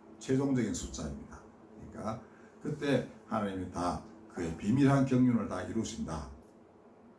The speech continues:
근데 웬 두루마기를 가-, 두루마리 책을 갖고 있는 거예요? 그때 하늘에서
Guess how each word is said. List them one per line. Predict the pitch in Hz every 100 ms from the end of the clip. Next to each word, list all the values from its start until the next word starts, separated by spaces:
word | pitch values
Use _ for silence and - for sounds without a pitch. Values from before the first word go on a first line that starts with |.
| - - - - - - - - - -
근데 | 127 117 - -
웬 | 135 147
두루마기를 | 131 131 151 180 139 120
가-, | 117 - -
두루마리 | 117 131 151 160
책을 | - 139
갖고 | 123 123 -
있는 | 82 82
거예요? | 82 78 73 131 - - - - - - - - - - - - - - - - - - - -
그때 | 160 143
하늘에서 | 131 147 123 - 113 101 -